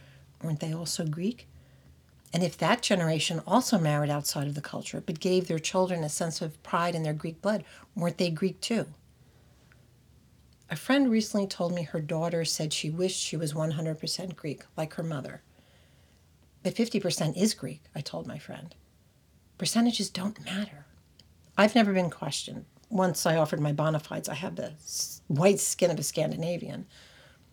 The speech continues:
We don't need two parents to be Greek. I'm glad she didn't see that post, but I gotta ask, does the not Greek enough commenter have kids?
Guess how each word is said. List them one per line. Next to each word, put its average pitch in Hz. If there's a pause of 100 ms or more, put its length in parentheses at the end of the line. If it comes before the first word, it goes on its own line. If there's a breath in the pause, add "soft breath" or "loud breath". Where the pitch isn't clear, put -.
(500)
We 247
don't 277
need 220
two 220
parents 190
to -
be 170
Greek. 196 (1300 soft breath)
I'm 190
glad 196
she -
didn't 165
see -
that -
post, - (220)
but -
I 196
gotta 214
ask, 196 (360 loud breath)
does 190
the 196
not 190
Greek 208
enough 190
commenter 190
have -
kids? -